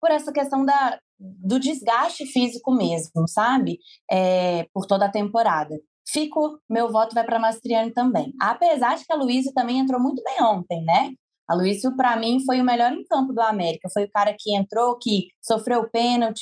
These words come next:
fez, é, ajudou bastante lá na frente, mas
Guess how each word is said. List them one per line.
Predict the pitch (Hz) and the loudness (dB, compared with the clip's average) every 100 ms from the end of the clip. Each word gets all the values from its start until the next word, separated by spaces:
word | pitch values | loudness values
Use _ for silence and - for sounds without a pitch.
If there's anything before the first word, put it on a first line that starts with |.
| - - | -10 -2
fez, | 226 240 240 240 - _ _ - | 0 2 -2 -4 -18 _ _ -2
é, | 196 202 196 190 202 | 0 2 2 0 0
ajudou | 202 208 220 | 0 0 0
bastante | 220 220 - 220 220 | 0 -2 -2 -4 -2
lá | 208 | 0
na | 202 | 0
frente, | 190 - 208 226 233 226 - 226 - _ _ _ - | -2 0 0 2 0 0 0 -2 -4 _ _ _ -4
mas | 196 202 202 202 - | 0 2 2 -2 -6